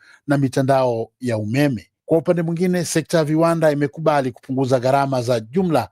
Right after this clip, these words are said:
za uzalishaji wa nishati kwa asilimia thelathini ifikapo mwaka elfu mbili na arobaini.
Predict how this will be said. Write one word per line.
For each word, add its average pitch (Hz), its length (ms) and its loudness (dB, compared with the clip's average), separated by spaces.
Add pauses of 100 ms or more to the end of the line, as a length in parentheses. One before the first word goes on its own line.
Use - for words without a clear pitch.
(120)
za 123 140 0
uzalishaji 127 600 0
wa 110 120 -2
nishati 135 480 -6
kwa - 140 -4
asilimia 127 400 -4
thelathini 123 720 -2 (280)
ifikapo 165 460 0
mwaka 156 280 -2
elfu 131 220 -2
mbili 139 160 0
na 123 80 0
arobaini. 98 500 -8